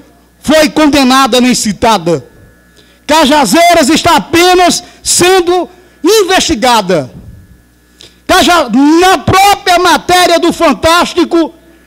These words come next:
e a imprensa daqui tem responsabilidade, não pode acusar por acusar. Na própria matéria do Fantástico, as obras da Andaime foram mostradas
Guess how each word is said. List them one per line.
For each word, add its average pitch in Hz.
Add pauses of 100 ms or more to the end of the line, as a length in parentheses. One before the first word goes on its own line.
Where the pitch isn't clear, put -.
(220)
e 330
a 370
imprensa 349
daqui 339
tem 339
responsabilidade, 302 (400)
não 370
pode 349
acusar 311
por 330
acusar. 285 (1040)
Na 277
própria 302
matéria 285 (220)
do 302
Fantástico, 254 (360)
as 254
obras 311
da 311
Andaime 302
foram 294
mostradas 294